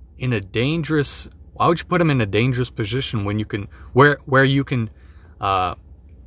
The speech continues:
uh, ruin them mentally and ruin them physically?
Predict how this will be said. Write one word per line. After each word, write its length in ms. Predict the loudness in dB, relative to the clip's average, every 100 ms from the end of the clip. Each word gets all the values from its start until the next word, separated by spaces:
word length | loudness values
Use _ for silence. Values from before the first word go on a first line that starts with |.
| -14
uh, 280 | -8 -6 -8 -8
ruin 460 | 2 4 4 4
them 240 | 2 0 2
mentally 580 | 0 -2 -8 -8 -14 -20 -20 -20 -20 -20 -8
and 220 | -4 2
ruin 260 | 4 4 2
them 180 | 0 0
physically? 600 | -4 -4 -8 -12 -16